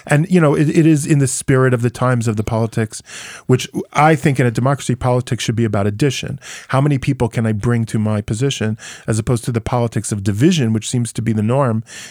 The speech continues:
in democracies today? How do I create a base that's fundamentally going to stick with me no matter what I do, even if what I say has no practical application?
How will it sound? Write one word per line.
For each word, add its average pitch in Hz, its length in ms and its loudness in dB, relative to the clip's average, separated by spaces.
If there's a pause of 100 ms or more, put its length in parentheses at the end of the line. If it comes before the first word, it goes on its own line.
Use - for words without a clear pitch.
(100)
in - 60 -4
democracies 113 580 -2
today? 147 380 0 (240)
How 135 100 0
do 147 100 4
I 147 60 4
create 139 240 0
a 123 60 2
base 131 400 0
that's - 500 -6
fundamentally 120 880 -2
going 107 300 -2
to 107 120 -6
stick - 360 -6
with 110 180 0
me 101 240 -2 (340)
no 117 100 0
matter 117 200 2
what 123 160 2
I 131 80 2
do, 151 260 2
even 139 200 0
if 131 100 -2
what 135 100 2
I 123 60 2
say 120 220 -2
has 117 160 -2
no 113 80 0
practical 107 500 -4
application? 110 640 -6